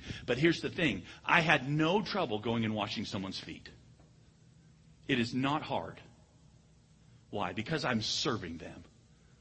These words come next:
I love to serve people. It's fun and interesting, and you get to do something for someone. And it's not that it smells too bad or somehow there's bad. No, you know what's super hard, what I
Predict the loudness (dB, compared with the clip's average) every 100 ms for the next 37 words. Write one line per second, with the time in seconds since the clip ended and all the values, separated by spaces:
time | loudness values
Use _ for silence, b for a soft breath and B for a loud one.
0 | b -20 -10 -2 0 2 2 0 -2 -2
1 | -2 -4 -6 0 0 0 -8 B -2 2
2 | 2 2 0 -2 -4 -2 0 0 0 -4
3 | -4 -2 0 -2 -2 -4 -4 -4 -2 -2
4 | -4 -4 -6 -8 -10 B B -2 2 2
5 | 2 0 -2 -4 0 2 2 -2 -2 0
6 | 2 2 2 0 -2 -4 -2 -2 -2 -2
7 | -6 B B -4 0 2 2 2 2 0
8 | B B -2 2 2 0 -2 0 -2 -2
9 | -4 -2 -2 -4 -2 -2